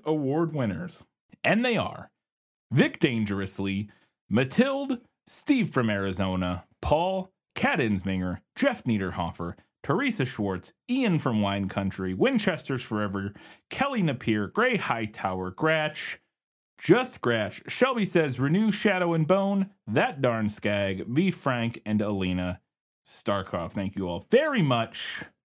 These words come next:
for supporting us and continuing to support us at the fifteen dollar a month level.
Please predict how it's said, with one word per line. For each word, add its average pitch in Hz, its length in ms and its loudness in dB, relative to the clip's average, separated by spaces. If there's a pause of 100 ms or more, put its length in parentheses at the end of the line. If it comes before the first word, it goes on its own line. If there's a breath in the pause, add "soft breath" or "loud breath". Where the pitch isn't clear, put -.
(320)
for 98 100 -6
supporting 110 520 -2
us 101 180 -6
and 90 140 -6
continuing 185 480 -2
to 131 40 -4
support 120 300 -4
us 104 120 -8
at - 40 -20
the - 80 -10
fifteen 135 460 -4
dollar 104 320 -2
a 92 80 -4
month 95 340 -4
level. 117 480 -2